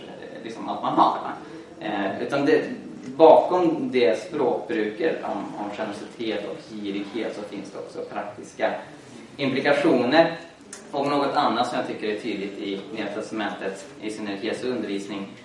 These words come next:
är att generositet definieras egentligen utifrån det vi har kvar, snarare än av det vi ger bort.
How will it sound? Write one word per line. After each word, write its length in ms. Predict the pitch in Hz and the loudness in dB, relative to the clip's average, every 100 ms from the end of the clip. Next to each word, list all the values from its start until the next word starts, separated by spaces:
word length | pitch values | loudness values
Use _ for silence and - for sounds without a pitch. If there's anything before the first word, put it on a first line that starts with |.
| - | -6
är 140 | - 90 | -2 0
att 80 | - | 0
generositet 800 | 107 107 - - 147 165 135 123 | -2 -2 -6 -8 0 4 4 4
definieras 500 | 117 110 107 101 107 | 0 -2 -2 0 0
egentligen 640 | 107 104 98 113 113 107 - - | -2 -4 -4 0 2 0 -4 -10
utifrån 440 | 120 110 - 104 101 | -10 -8 -6 -6 -4
det 120 | 113 | -4
vi 60 | |
har 200 | 98 92 - - | -4 -6 -6 -6
kvar, 300 | - - - - - - 117 117 | -4 -4 -6 -10 -14 -16 -14 -10
snarare 380 | - - - - | -4 -2 -2 -2
än 80 | - | -6
av 200 | - - | -6 -6
det 100 | - | -6
vi 80 | - | -6
ger 100 | - | -8
bort. 300 | - - | -6 -6